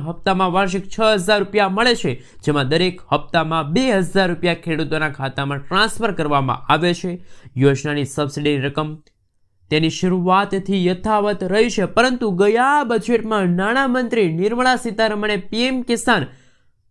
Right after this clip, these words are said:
લાભાર્થીઓને કંઈ આપ્યું ન હતું, પરંતુ તેમને કે સી સી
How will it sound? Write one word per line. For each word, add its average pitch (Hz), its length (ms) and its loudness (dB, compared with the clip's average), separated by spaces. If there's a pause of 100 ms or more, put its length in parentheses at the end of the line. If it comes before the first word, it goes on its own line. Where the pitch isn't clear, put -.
(120)
લાભાર્થીઓને 233 920 2 (540)
કંઈ 233 340 2
આપ્યું 202 400 2
ન 175 140 2
હતું, 214 320 -2 (120)
પરંતુ 160 440 0 (680)
તેમને 151 360 0 (640)
કે 233 160 4
સી 269 240 -2
સી 262 300 -4